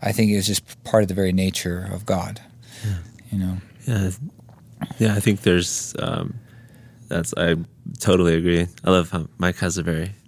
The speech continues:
Speaker 2: great, succinct way of putting everything. Uh, just the first two pages of the Bible,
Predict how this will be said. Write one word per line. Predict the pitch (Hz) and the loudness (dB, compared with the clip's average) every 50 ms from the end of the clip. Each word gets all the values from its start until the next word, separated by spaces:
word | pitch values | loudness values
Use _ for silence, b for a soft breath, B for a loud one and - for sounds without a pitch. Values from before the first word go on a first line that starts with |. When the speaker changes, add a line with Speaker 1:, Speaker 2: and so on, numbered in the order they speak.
| - - | -10 -2
Speaker 2:
great, | - 90 87 - | 0 0 2 2
succinct | - - - - 92 87 82 - | 0 -2 -2 0 0 0 0 2
way | 90 85 80 78 | 2 2 2 0
of | 85 - - - | -2 -6 -10 -6
putting | - - 90 92 92 90 | -2 0 0 0 0 -2
everything. | 90 92 95 98 104 107 - B B B B B B B B B B B B - | -2 -2 -4 -4 -4 -6 -8 B B B B B B B B B B B B -2
Uh, | - 95 95 92 92 92 82 - - - - - - - | 2 4 4 6 4 4 2 0 -6 -12 -12 -10 -6 0
just | 82 107 104 - | 2 2 2 4
the | - 104 | 2 0
first | - 117 107 - - | 2 4 2 4 4
two | - 107 92 | 2 2 4
pages | - 101 98 98 98 | 6 4 4 4 4
of | 90 | 4
the | 90 85 | 4 4
Bible, | 82 87 92 90 85 82 80 85 | 4 4 4 4 2 2 0 0